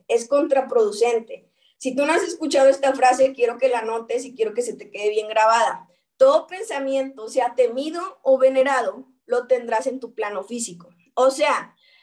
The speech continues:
que si yo estoy pensando que no tengo dinero y que no tengo para pagar las cuentas, el próximo mes tampoco lo voy a tener, es una ley, ¿ok? Y tampoco va a estar,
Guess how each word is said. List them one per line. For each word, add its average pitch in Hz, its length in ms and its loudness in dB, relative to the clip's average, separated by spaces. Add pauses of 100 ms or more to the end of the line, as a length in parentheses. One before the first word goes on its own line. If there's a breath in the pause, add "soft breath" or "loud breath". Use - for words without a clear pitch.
(120)
que 294 160 0
si 269 200 -4
yo 277 100 4
estoy 349 320 0
pensando 302 680 -2
que 262 120 0
no 247 180 -4
tengo 311 240 -6
dinero 269 480 2
y 269 100 0
que 254 100 0
no 233 120 -6
tengo 277 240 -2
para 294 220 -6
pagar 226 260 0
las 269 200 -2
cuentas, 294 640 -4 (280)
el 269 180 4
próximo 269 400 0
mes 302 260 -10
tampoco 311 380 -2
lo 311 100 -4
voy 269 140 6
a 277 140 -2
tener, 294 280 -2 (1500)
es 226 180 -14
una 285 180 -2
ley, 330 400 -2 (720)
¿ok? 208 220 -10 (340)
Y 262 160 -4
tampoco 254 600 0
va 277 80 2
a 262 40 2
estar, 302 480 -2